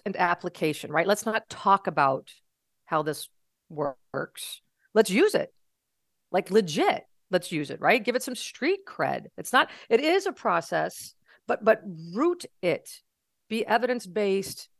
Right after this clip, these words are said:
performance-based, that in fact the tools work.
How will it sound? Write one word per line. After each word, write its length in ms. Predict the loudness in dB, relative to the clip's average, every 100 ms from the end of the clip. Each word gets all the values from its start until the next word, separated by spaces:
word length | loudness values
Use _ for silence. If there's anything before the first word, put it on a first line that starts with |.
| _ _
performance-based, 1300 | -12 -8 -4 -4 -4 -8 -4 -4 -4 -6 -14 -20 _ _ _
that 380 | -2 4 6 4
in 120 | -2
fact 460 | -4 0 0 0 -6
the 140 | -14
tools 760 | -14 -10 -6 -2 -2 -4 -10 -18 _ _ _ _ _ _
work. 420 | -12 -10 -12 -20